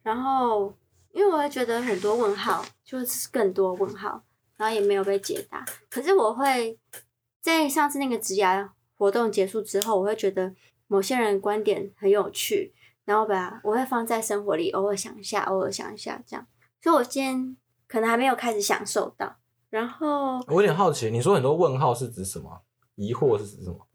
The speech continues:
Speaker 1: 就是因为这个问题又被提起了，可是可能还是不是很确定自己是，是怎么想的，可能会是应急的，还是说是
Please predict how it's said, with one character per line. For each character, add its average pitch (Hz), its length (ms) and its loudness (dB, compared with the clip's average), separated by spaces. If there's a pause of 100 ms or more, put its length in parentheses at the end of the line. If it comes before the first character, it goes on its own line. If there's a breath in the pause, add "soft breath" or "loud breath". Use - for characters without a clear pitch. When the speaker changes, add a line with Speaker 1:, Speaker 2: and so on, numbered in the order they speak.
(180)
Speaker 1:
就 415 180 4
是 381 400 4 (240)
因 320 80 -2
为 381 100 4
这 381 100 4
个 330 80 4
问 294 180 2
题 220 260 -4
又 240 100 0
被 226 220 2
提 190 320 -4
起 - 320 -2
了， - 200 -4 (240 soft breath)
可 - 140 -8
是 320 180 2
可 262 200 -2
能 214 120 0
还 214 180 -2
是 277 200 -2 (180)
不 208 120 0
是 214 120 -2
很 185 220 -6
确 202 280 0
定 190 300 0
自 220 180 0
己 185 220 0
是， 196 380 2 (340 soft breath)
是 - 180 -4
怎 226 160 0
么 - 140 -2
想 - 440 0
的， - 200 -8
可 226 160 -6
能 220 220 -4
会 269 120 -4
是 277 80 -6
应 277 220 0
急 202 240 2
的， 202 220 2
还 214 160 -6
是 247 120 -4
说 226 400 -6 (420 soft breath)
是 220 960 -2